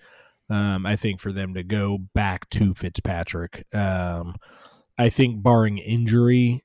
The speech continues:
um, this is Tua's team the rest of the year. Um, whether,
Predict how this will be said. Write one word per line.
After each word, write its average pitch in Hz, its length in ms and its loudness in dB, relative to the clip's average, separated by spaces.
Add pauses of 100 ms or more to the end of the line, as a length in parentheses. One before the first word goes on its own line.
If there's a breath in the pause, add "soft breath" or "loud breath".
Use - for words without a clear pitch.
(140)
um, 90 540 -4 (260)
this 107 300 0
is 92 100 -6
Tua's 95 360 -2
team 90 400 -8
the 98 100 -6
rest 95 280 -8
of 95 60 -12
the 92 80 -6
year. 85 340 -8 (300)
Um, 90 720 -4 (120)
whether, 107 580 2